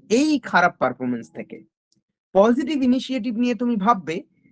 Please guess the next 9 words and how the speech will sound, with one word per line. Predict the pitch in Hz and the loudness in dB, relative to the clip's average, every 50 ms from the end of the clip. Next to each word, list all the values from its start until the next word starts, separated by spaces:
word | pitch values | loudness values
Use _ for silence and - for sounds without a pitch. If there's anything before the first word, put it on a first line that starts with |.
| _ - | _ -14
যে | 127 123 175 190 | -4 0 2 2
আমি | 165 156 160 190 240 254 240 190 214 262 254 | 2 2 2 4 4 4 4 2 0 -2 -2
যারা | 196 175 165 156 175 190 | -2 0 0 0 2 0
এই | 196 190 | 0 0
যে | 175 196 185 | 0 0 -2
নয় | 156 151 156 180 214 226 | 0 0 0 0 0 0
পেয়েছে, | - - 220 220 220 196 - 233 | -2 -2 -4 -4 -4 -4 -2 0
আট | 214 190 185 196 - - | 0 0 0 -2 -4 -6
পেয়েছে, | - 233 226 240 - - 277 311 339 | -4 -2 0 0 0 0 -4 -4 -4